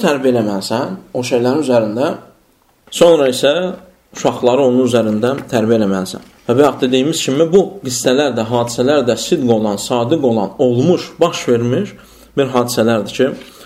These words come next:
hansı ki, onun üzərində sahabələr, Allah onlardan hamısından razı olsun, öz izzətlərini və ibrətlərini oradan götürürdülər. İbrət götürürdülər, oxuyurdular,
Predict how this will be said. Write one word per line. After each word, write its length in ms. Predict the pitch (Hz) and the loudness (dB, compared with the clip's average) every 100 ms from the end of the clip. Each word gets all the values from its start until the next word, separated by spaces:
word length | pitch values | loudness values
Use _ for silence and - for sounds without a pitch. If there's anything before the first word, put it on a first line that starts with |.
| - | -14
hansı 320 | - 123 123 - | -4 -2 -2 -2
ki, 140 | - 165 | 0 0
onun 300 | 143 139 151 | 2 0 0
üzərində 480 | 131 127 120 113 123 92 - - - | 0 0 0 0 0 -2 -10 -20 -18
sahabələr, 600 | - 123 113 110 127 139 - | -6 0 2 4 6 4 2
Allah 300 | 117 123 123 | 0 2 2
onlardan 320 | 117 113 120 | 4 4 2
hamısından 480 | 135 147 127 117 113 | 0 0 0 2 4
razı 260 | 113 113 143 | 2 2 2
olsun, 380 | 127 127 127 131 - - | 2 2 0 -2 -14 -2
öz 220 | 156 143 - | 2 4 2
izzətlərini 760 | 120 135 123 135 123 120 147 110 - - - - - _ _ _ _ | 0 2 0 2 2 2 2 2 -2 -18 -20 -20 -20 _ _ _ _
və 100 | 117 139 | 0 2
ibrətlərini 680 | 123 123 123 131 120 131 147 | 4 2 2 0 2 0 2
oradan 380 | 123 123 131 120 | 2 2 2 2
götürürdülər. 640 | - - 139 104 95 92 - _ _ _ _ _ _ _ - | 0 2 2 2 -2 -4 -16 _ _ _ _ _ _ _ -6
İbrət 380 | 131 196 196 - | 0 2 2 0
götürürdülər, 480 | - 123 110 101 123 | -2 -2 -2 0 2
oxuyurdular, 720 | - 165 180 160 147 175 | 4 4 4 2 0 0